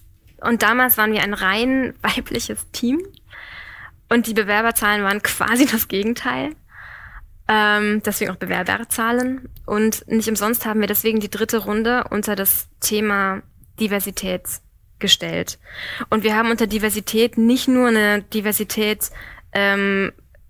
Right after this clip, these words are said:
von den Entwicklerinnen und Entwicklern und deren Herkünfte und, und deren, ja, ja, Interessenslagen und so weiter, ähm, definiert, sondern auch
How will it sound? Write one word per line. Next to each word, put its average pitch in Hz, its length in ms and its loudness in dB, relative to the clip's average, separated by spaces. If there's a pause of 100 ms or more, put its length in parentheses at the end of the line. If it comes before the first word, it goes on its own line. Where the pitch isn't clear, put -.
(120)
von 208 640 0
den 208 220 -2
Entwicklerinnen 214 480 0
und 165 80 -2
Entwicklern 262 600 0
und 214 160 -2
deren 196 180 0
Herkünfte 254 800 0
und, 196 280 -4
und 202 340 -6
deren, 185 560 -4 (180)
ja, - 160 -4 (140)
ja, 226 200 2
Interessenslagen 226 960 0
und 226 80 -2
so 220 120 -6
weiter, 226 340 -2 (640)
ähm, 214 480 2 (160)
definiert, 247 720 4
sondern 214 480 2
auch 214 500 2